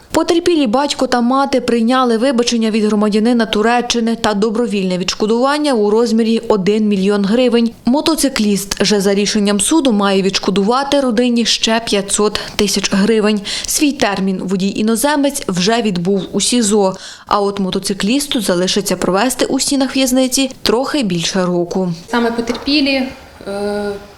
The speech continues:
Speaker 2: ну, вони стверджували, що те покарання, яке він відбув в сізо, це три роки, дев'ять місяців, достатнє для нього. Зрозуміло, що думка потерпілих, вона є вирішальною в цьому кримінальному провадженні. А щодо, е, мотоцикліста, то все-таки потерпілі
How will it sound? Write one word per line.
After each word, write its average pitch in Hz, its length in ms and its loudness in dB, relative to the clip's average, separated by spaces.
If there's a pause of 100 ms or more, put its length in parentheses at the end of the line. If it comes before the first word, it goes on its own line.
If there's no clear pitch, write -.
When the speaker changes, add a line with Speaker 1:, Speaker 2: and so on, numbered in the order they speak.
(200)
Speaker 2:
ну, 262 100 -4
вони 214 180 -2
стверджували, 226 600 0
що 214 440 0 (580)
те 254 100 0
покарання, 233 480 2
яке 214 220 0
він 208 180 -2
відбув 202 380 -4
в 202 60 -6
сізо, 254 420 -4
це 247 140 -4
три 214 260 -6
роки, 220 340 -2
дев'ять 202 300 -2
місяців, 240 460 -2 (460)
достатнє 180 680 -2 (240)
для 196 180 -8
нього. 254 400 -2 (800)
Зрозуміло, 220 580 0
що 208 160 -2
думка 220 260 -2
потерпілих, 226 640 -4
вона 190 160 -4
є 190 140 -2
вирішальною 185 760 -4
в - 40 -10
цьому 180 220 -6
кримінальному 180 520 -8
провадженні. 214 600 -4 (640)
А 226 200 2
щодо, 220 580 2
е, 202 540 0
мотоцикліста, 220 720 -4
то 220 100 -6
все-таки 226 380 -6
потерпілі 240 640 -4